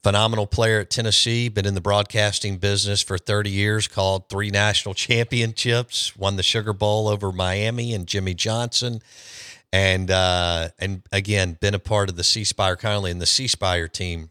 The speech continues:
raves about him. So we appreciate Charles Davis giving us some time. Played for Rocky Top, Johnny Majors. Man, as a kid,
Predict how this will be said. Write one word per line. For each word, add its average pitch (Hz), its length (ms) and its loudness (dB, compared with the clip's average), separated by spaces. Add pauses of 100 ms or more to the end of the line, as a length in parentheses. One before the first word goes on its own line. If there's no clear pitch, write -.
(120)
raves 90 320 0
about 80 320 -2
him. 76 120 -10
So - 200 -2
we 85 120 -4
appreciate 85 580 -2
Charles 85 300 -2
Davis 85 360 -2
giving 85 280 -4
us 80 120 -2
some 82 160 -4
time. 92 220 -4 (320)
Played 117 280 2
for 107 120 -4
Rocky 107 380 0
Top, 80 400 -2 (400)
Johnny 101 360 -2
Majors. 92 600 -2 (580)
Man, 104 280 6
as 95 140 0
a 87 80 -4
kid, 110 480 2